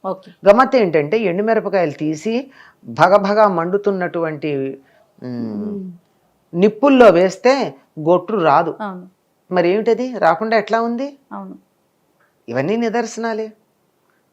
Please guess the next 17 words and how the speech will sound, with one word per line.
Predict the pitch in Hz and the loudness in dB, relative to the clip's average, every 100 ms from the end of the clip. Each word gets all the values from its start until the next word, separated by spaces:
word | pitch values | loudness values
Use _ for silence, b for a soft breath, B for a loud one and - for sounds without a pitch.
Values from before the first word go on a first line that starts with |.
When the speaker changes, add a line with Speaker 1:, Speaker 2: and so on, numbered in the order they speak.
| - | -6
Speaker 1:
నూనె | 240 269 285 | -2 0 -2
గుడ్డతో | 240 226 233 226 | -4 -4 -2 -2
కూడా | 214 208 | -2 -4
తు-, | 196 | -6
Speaker 2:
ఆ, | |
Speaker 1:
తీస్తారు | - _ _ 190 185 | -12 _ _ -2 2
Speaker 2:
నూనె | 202 214 | 4 4
Speaker 1:
కదమ్మా? | 196 | 4
Speaker 2:
గుడ్డతో | 214 269 165 | 4 2 2
తీసి | 170 208 | 0 0
Speaker 1:
ఆ. | |
Speaker 2:
వెలిగిస్తారు. | 185 180 202 - 147 120 117 | 2 2 0 -2 -2 -2 2
Speaker 1:
వెలిగిస్తారు. | 240 226 233 - 220 | 2 2 -2 4 6
Speaker 2:
వెలిగిస్తే | 220 226 - 233 | 6 2 2 4
దాని | 202 190 | 6 4
నుంచి | 202 202 | 2 2
నీళ్ళ | 202 220 | 4 4